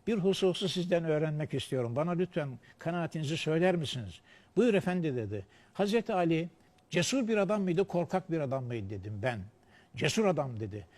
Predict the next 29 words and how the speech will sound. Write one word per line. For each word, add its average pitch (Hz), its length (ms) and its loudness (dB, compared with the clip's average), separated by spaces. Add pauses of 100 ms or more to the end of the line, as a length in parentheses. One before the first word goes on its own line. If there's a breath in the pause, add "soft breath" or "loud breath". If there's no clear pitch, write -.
(140 soft breath)
"Peki," 185 240 -2
dedim, 180 240 2
"Hazreti 165 400 -2
Ali'ye 156 400 0
cesareti 151 520 -2
üzerinden 143 520 -2
kaç - 240 -2
puan 156 260 0
veriyorsun?" 127 400 -2
"On 220 340 8
veriyorum," 131 480 2
dedi. 92 300 -12 (300 soft breath)
Ben 180 180 0
dedim 170 260 0
ki, 156 100 -4
"Hazreti 156 420 0
Ali'ye," 135 400 0 (280)
kendi 143 280 0
adıma 135 280 0
söylüyorum, 113 540 -2 (260 loud breath)
"on 208 180 4
üzerinden 143 540 2
yüz 185 520 10
vermeyen 180 380 8
alçaktır. 151 560 -2 (160)
Ben 208 160 4
de 220 60 10
yüz 214 340 10
veriyorum." 131 400 2